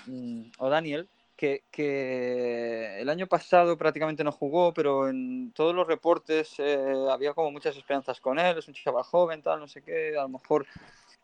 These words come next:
yo creo que puede tener un, un hueco ahí como linebacker porque tiene, tiene esa actitud.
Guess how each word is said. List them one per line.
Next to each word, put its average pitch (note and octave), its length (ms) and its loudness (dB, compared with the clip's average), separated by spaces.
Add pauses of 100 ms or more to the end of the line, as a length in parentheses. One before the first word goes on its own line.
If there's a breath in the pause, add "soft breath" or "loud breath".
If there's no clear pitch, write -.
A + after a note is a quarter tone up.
yo C#3+ 160 0
creo C#3 200 4
que C3 100 2
puede B2+ 340 6
tener B2 300 -2
un, B2 200 -2
un B2+ 200 -6
hueco C#3+ 280 8
ahí C3+ 200 8
como B2+ 260 -2
linebacker C#3 460 6
porque B2 200 -6
tiene, B2 500 -6
tiene C3 200 -6
esa B2 140 -4
actitud. D3 440 -6